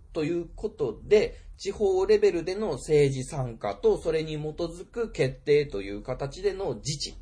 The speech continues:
というのが、えー、まあ、可能になると。で、もう一つですね、これ今の説明はいわゆる住民自治という考え方なんですけれども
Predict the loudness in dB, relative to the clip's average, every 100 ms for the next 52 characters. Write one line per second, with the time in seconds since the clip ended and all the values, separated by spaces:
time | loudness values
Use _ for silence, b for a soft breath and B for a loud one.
0 | -12 -6 -4 -2 -2 -2 0 0 0 B
1 | B B -10 -4 -2 -2 -4 -4 -4 -2
2 | -4 -6 -8 -8 -8 -14 -16 b b b
3 | b b 6 6 6 B B -4 -2 0
4 | -2 -2 -6 -6 -4 -4 -4 -2 0 2
5 | -2 -2 -2 -2 -4 -8 -6 -4 -2 -2
6 | 0 0 0 -4 -4 -2 -2 -2 -4 -4
7 | -6 -8 -10 -14 -18 -6 -2 0 2 2
8 | 0 -4 -2 -2 -2 -4 -8 -10 -10 -10
9 | -10 -6 -6 -4 -4 -2 -2